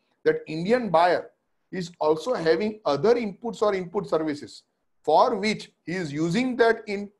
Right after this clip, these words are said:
conducting a transaction where ultimately he might be exporting the, uh, uh, goods. So the sub rule four A provides that what about his other services and other inputs which are not covered under deemed exports,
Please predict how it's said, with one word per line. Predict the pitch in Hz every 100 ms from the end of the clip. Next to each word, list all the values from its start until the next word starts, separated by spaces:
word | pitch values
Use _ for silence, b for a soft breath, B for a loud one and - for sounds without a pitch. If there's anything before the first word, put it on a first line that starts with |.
| _
conducting | 156 156 208 - 269
a | 247
transaction | 233 156 151 180 165 190 202 196
where | 120 165 226 156
ultimately | 147 175 165 165 214
he | 175
might | 143 147 143
be | 151
exporting | 139 - - 135 135 123
the, | 131 202 240 _ _
uh, | 127 120 120
uh, | 120
goods. | 117 143 151 - _ _ _ _ _
So | 190 233 - -
the | 160 170 -
sub | - 151 160
rule | 226 262
four | - 175 190
A | 190
provides | 185 139 156 208 170
that | 190 202 -
what | 147 185 233
about | 208 214 214
his | 226 196 -
other | 147 196 247
services | 240 202 196 214 - 208
and | 214
other | 185 160
inputs | 214 196 170 147 -
which | 151
are | 190 165 135
not | 165 240 -
covered | 190 202
under | 190 185
deemed | 175 160 160
exports, | 135 - _ 113 -